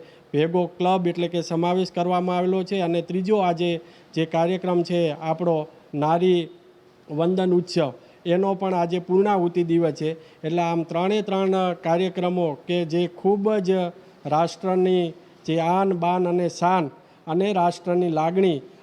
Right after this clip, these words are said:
અને નાગરિકોની જે લાગણી છે, એને ધ્યાનમાં રાખી અને આજે આ કાર્યક્રમ છે, એ ઉજવવામાં આવ્યો હતો. અને આની અંદર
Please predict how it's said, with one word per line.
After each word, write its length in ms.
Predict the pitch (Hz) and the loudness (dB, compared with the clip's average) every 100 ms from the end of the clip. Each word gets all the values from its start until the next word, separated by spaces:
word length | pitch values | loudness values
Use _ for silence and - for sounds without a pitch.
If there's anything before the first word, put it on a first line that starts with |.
| 170 | -8
અને 200 | 190 208 | -4 -2
નાગરિકોની 760 | 170 175 180 180 180 175 180 | 0 0 0 0 0 0 0
જે 380 | 156 170 170 156 - - - | 0 -2 -2 -4 -10 -20 -8
લાગણી 400 | 143 160 185 190 | -4 -2 2 2
છે, 260 | 170 160 151 - - - | 0 -4 -4 -8 -20 -4
એને 240 | 160 175 160 | 0 0 0
ધ્યાનમાં 440 | 143 156 170 170 | -2 -2 0 0
રાખી 420 | 160 170 185 143 127 - - 147 | -2 0 0 -2 -4 -16 -14 -6
અને 200 | 160 180 | -2 -2
આજે 380 | 151 151 165 | -2 -2 -2
આ 120 | 160 156 | -2 -4
કાર્યક્રમ 560 | 151 156 160 151 151 | -4 -4 -4 -4 -6
છે, 240 | 143 147 143 | -4 -4 -6
એ 420 | 165 151 147 143 - | -6 -6 -6 -8 -12
ઉજવવામાં 800 | 147 147 143 135 131 143 - 151 | -6 -4 -2 -2 -4 -8 -8 -6
આવ્યો 280 | 139 131 123 | -4 -2 -6
હતો. 220 | 120 139 - - - | -8 -14 -18 -20 -8
અને 160 | 147 156 | -4 -2
આની 360 | 160 180 190 | 0 2 2
અંદર 480 | 175 175 175 160 | 2 0 0 0